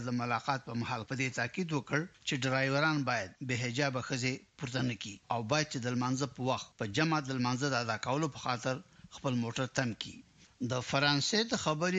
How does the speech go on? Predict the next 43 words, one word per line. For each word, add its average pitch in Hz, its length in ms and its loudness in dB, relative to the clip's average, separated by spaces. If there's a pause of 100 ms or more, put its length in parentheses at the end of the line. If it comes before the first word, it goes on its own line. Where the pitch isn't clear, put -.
(120)
اژانس 160 360 2 (200)
ایجنسي 156 500 0
فرانس 147 260 0 (120)
پریس 170 160 -2 (100)
د 180 120 0
ریپورت 147 340 -2
له 123 120 2
مخې، 165 220 -2 (120)
د - 20 0 (100)
ایران 147 320 2
د 139 160 -4
سیستان 156 380 -2 (100)
بلوچستان 135 680 -2
په 139 140 -8
ولایت 123 380 0
کې 165 120 -4 (300)
چې - 160 -4
له 110 120 0
افغانستان 123 640 0
او 120 40 -2 (100)
پاکستان 127 480 -2 (100)
سره 107 180 -2 (340)
د 123 120 -2
سرحد 131 380 0
په - 100 -8
اوږدو 127 220 0 (100)
کې 139 100 -2 (160)
موقعیت 135 380 0 (100)
لري، 131 200 0 (180)
د 123 140 0
شنبې 127 360 2
په 120 120 -6
ورځ 139 200 0 (140)
د 147 40 2 (400)
پاسداران 131 640 0
انقلاب 131 520 -2
پورې 123 280 0
مربوط 120 380 -4 (120)
د 120 140 -2
بسیج 135 340 0
د 120 200 0
ملیشو 117 420 0 (320)
او 120 100 0